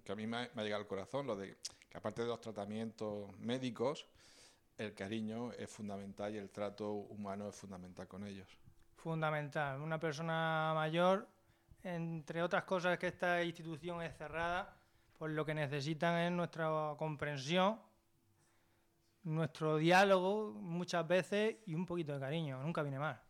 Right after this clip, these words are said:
Speaker 1: Fíjate que yo he estado lejos de aquí físicamente y lo echa mucho de menos.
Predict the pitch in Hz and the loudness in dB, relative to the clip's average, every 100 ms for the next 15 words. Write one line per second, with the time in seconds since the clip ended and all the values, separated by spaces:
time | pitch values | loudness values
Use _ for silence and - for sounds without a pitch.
0 | _ - - 123 151 127 117 120 123 131 | _ -20 -8 -4 0 0 2 4 4 4
1 | 135 143 127 120 127 156 135 107 117 117 | 2 0 0 0 0 -2 -4 -4 -2 0
2 | 135 143 202 - - _ _ - 113 117 | 0 -2 -8 -8 -20 _ _ -8 -2 0
3 | 120 147 113 - 92 95 160 104 - | 0 0 -2 -6 -8 -4 -4 -4 -14